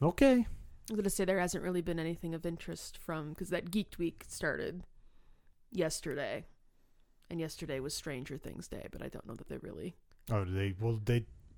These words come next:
Speaker 2: I,
Speaker 1: I
Speaker 2: they
Speaker 1: think
Speaker 2: don't
Speaker 1: we
Speaker 2: have
Speaker 1: already talked
Speaker 2: anything,
Speaker 1: about that.
Speaker 2: right.
Speaker 1: They didn't have anything to show, right? It's like there's
Speaker 2: I
Speaker 1: nothing.
Speaker 2: think the character, some of the characters are showing up in Fortnite.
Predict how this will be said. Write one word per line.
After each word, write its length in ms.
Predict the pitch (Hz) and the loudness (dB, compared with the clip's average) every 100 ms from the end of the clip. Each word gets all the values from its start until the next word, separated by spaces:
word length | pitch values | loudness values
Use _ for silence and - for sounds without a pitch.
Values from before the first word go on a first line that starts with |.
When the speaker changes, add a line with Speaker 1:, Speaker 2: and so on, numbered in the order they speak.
| - - | -8 2
Speaker 2:
I, 60 | |
Speaker 1:
I 20 | 208 | 6
Speaker 2:
they 100 | - | 10
Speaker 1:
think 100 | 196 | 12
Speaker 2:
don't 80 | 208 | 12
Speaker 1:
we 60 | |
Speaker 2:
have 80 | 170 | 12
Speaker 1:
already 180 | 359 214 | 12 12
talked 180 | 175 202 | 12 12
Speaker 2:
anything, 160 | 160 | 12
Speaker 1:
about 20 | 123 | 12
that. 60 | 131 | 12
Speaker 2:
right. 80 | 226 | 12
Speaker 1:
They 60 | 143 | 12
didn't 140 | 156 | 12
have 80 | 156 | 12
anything 240 | 160 170 | 12 12
to 60 | 156 | 10
show, 400 | - - 180 113 | 12 12 12 12
right? 320 | 110 113 127 160 | 12 12 12 12
It's 120 | 151 | 8
like 180 | 135 127 | 8 10
there's 200 | 120 120 | 10 10
Speaker 2:
I 40 | 127 | 10
Speaker 1:
nothing. 160 | 127 | 10
Speaker 2:
think 200 | - 127 | 10 12
the 320 | 254 233 226 - | 12 12 10 8
character, 460 | 269 254 240 240 226 | 8 8 8 4 4
some 120 | 240 | 4
of 40 | |
the 80 | 226 | 2
characters 420 | 214 220 196 196 190 | 4 4 4 4 2
are 60 | |
showing 260 | 175 202 185 | 2 2 2
up 120 | 180 | 0
in 80 | 180 | -4
Fortnite. 800 | - 196 175 - 170 165 160 | -4 -2 -2 -2 -2 0 0